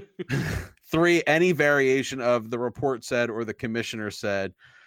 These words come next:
Uh, four, "I'm not clear on all of those details. Again, I didn't do the investigation." Five, "It won't happen again on my watch." Six, "I don't think I should be held accountable." And seven, "We won the World Series. We'll leave it at that."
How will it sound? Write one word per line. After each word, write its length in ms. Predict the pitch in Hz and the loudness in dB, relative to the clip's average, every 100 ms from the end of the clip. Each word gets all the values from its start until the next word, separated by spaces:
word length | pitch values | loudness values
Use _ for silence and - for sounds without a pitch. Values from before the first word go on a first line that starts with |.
| _ _ _ _ 117 | _ _ _ _ 2
Uh, 260 | 120 113 | 4 4
four, 320 | - 165 156 127 | 2 2 4 4
"I'm 160 | 151 | 4
not 240 | 156 160 - | 4 2 0
clear 320 | 170 160 143 | 2 4 4
on 160 | 135 | 4
all 180 | 135 139 | 4 4
of 100 | 127 | 2
those 200 | 127 123 | 0 0
details. 540 | 127 127 127 117 110 104 | 0 -2 0 0 0 -4
Again, 340 | 123 123 120 | -2 0 0
I 140 | 110 127 | 0 0
didn't 240 | 127 123 | 0 -2
do 160 | 123 120 | -2 -2
the 140 | 117 | -2
investigation." 960 | 113 110 - 113 107 107 - 104 98 - _ _ _ | -2 -2 -2 -4 -4 -4 -4 -6 -8 -14 _ _ _
Five, 400 | - 151 143 135 156 | 2 4 4 2 2
"It 80 | 160 | 4
won't 300 | 170 175 120 | 4 4 2
happen 380 | 151 147 139 | 2 2 2
again 340 | 120 120 127 120 | 0 2 2 0
on 180 | 113 117 | -4 -2
my 300 | 117 117 113 | -2 0 0
watch." 580 | 98 95 98 107 - - _ _ _ _ - | -2 -4 -6 -8 -14 -18 _ _ _ _ -14
Six, 420 | - 175 165 - - | 0 2 2 -2 0
"I 120 | 160 | 2
don't 300 | 175 180 156 | 4 2 2
think 220 | 175 165 | 0 0
I 220 | 120 135 143 | 0 0 0
should 220 | - 123 | -4 -4
be 100 | 131 | -2
held 260 | 139 123 | 0 -2
accountable." 760 | 113 - 120 117 104 101 101 - | -2 -4 -4 -4 -4 -4 -6 -6
And 160 | 135 135 | -8 -6
seven, 500 | 127 143 131 127 120 | 0 0 0 -2 0
"We 140 | 143 | 2
won 240 | 151 151 143 | 4 2 2
the 80 | |
World 260 | 123 127 113 | 2 2 0
Series. 460 | - 117 113 107 - | -2 0 0 -2 -4
We'll 200 | 135 127 | 0 0
leave 220 | 120 107 | 0 -2
it 100 | 101 | -4
at 160 | 95 - | -4 -6
that." 320 | 90 82 | -6 -6